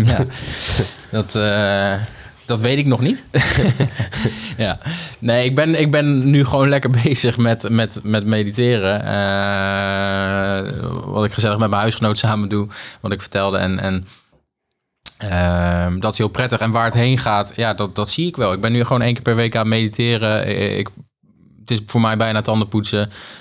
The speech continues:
Ehm, dus, dus dat is heel prettig. Ik doe het eigenlijk elke ochtend zowat wel. Ehm,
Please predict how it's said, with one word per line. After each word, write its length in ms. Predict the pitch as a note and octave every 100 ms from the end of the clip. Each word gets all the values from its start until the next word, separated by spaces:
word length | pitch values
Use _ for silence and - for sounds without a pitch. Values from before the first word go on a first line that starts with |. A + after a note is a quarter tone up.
| -
Ehm, 1120 | - G2+ G2+ G2+ G2+ G2+ G2+ G2 G2 G2 G2 G2 -
dus, 300 | G#2 G2 F#2+
dus 220 | - G2
dat 160 | G#2 G2
is 120 | F#2+
heel 100 | G2
prettig. 320 | F#2 A#2 A2+
Ik 120 | A2+
doe 100 | G2+
het 160 | A2 -
eigenlijk 380 | - G2 - G#2+
elke 220 | G#2 G2+
ochtend 300 | G2 G2+ G2+
zowat 240 | - G2
wel. 280 | G2 G2 G2 G2+ - - - _ -
Ehm, 760 | G2 G2 F#2+ F#2+ F#2+ F#2+ F#2